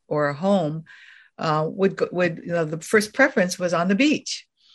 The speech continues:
So we have a lot of, um, facilities, we have a lot of resorts, we have a lot of private homes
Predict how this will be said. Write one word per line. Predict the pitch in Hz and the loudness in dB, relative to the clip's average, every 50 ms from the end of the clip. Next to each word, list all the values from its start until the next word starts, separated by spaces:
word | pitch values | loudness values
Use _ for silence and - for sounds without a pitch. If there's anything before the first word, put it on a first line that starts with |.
| _ - - - _ - | _ -20 -20 -20 _ -6
So | - 180 180 | -2 -2 0
we | 175 190 196 | 0 2 4
have | 202 196 185 175 | 4 4 4 4
a | 180 | 4
lot | 170 165 165 170 175 190 196 | 4 4 4 4 4 4 6
of, | 190 185 180 170 165 160 | 4 4 2 0 -2 -2
um, | 160 165 165 160 151 151 | -2 -2 -2 -2 -6 -8
facilities, | - - 165 160 - - 180 180 185 214 214 240 247 269 262 247 | -6 -8 -8 -6 -2 2 2 4 4 4 4 4 4 4 2 0
we | - 185 165 | -4 -4 -2
have | 170 160 160 | -2 0 0
a | 170 | 0
lot | 160 165 165 151 | 0 0 0 0
of | 151 147 | -2 -4
resorts, | 156 156 156 156 - 175 175 185 196 196 - | -6 -10 -10 -4 0 2 2 4 2 0 -2
we | - 165 | -4 -2
have | 165 151 147 | -2 -2 -2
a | 151 | 0
lot | 151 147 147 | 0 0 0
of | 143 139 - | -2 -4 -4
private | - 156 147 143 - - 147 | -2 0 0 0 0 -4 -4
homes | 143 180 180 196 202 208 220 240 247 247 - | -4 -2 0 2 4 4 4 4 2 0 -4